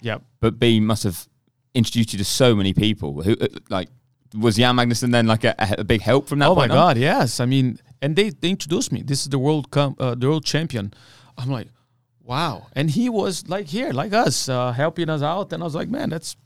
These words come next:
Speaker 1: pretty good guy." And since then, uh, we keep bumping to each other. And I was like, "Hey, how you doing? Remember me?" "Yeah, we remember." So it was very, very nice.
Speaker 2: And, and from that then, did that, was that a race that said to you, "Yeah, I can,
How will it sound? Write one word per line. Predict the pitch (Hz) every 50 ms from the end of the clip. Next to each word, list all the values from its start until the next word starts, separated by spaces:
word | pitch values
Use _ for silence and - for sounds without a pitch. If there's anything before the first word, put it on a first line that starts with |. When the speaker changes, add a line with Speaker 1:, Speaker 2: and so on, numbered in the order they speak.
| _ _ _
Speaker 1:
pretty | - 180 165 156
good | 147 147 131
guy." | 160 196 190
And | 147 131
since | 127 - 226 220 165 151
then, | 180 226 220 180 151 147 139 - - _ _ _ _ _ _ _
uh, | - - 139 135 135 131
we | 135 143
keep | - 170 151 131
bumping | 120 160 165 156 151 143
to | 127 143
each | 135 - 147
other. | 151 165 156 143 127 120
And | 120 123 123
I | 117 120
was | 127 123 117
like, | 123 120 113
"Hey, | 147 185 214
how | 170 170
you | 175 175
doing? | 156 190 196 311 214 190 160 151
Remember | 151 151 160 170 180 180 175
me?" | 175 180 208
"Yeah, | 202 175 175 214 - - 160
we | 156 160
remember." | 165 160 170 190 185 151
So | - - 160 156
it |
was | 151 139 117
very, | 117 123 120 156 156 151 143 131
very | 123 131 123 113
nice. | 107 101 98 98 - - - _ - - - - - 139 - -
Speaker 2:
And, | - 120 127 -
and | 139 135 120
from | - - - 147 147 139
that | 135 127 - -
then, | 110 104 98 98
did | 87 107 104 98
that, | 120 110 - - _ _ _ _ -
was | 110 101 117
that | 117 -
a | 110
race | 110 110 107 101 -
that | - 87 -
said | - 101 87
to | - -
you, | 95 90
"Yeah, | 87 95 92 85
I | 87 92
can, | - 90 82 76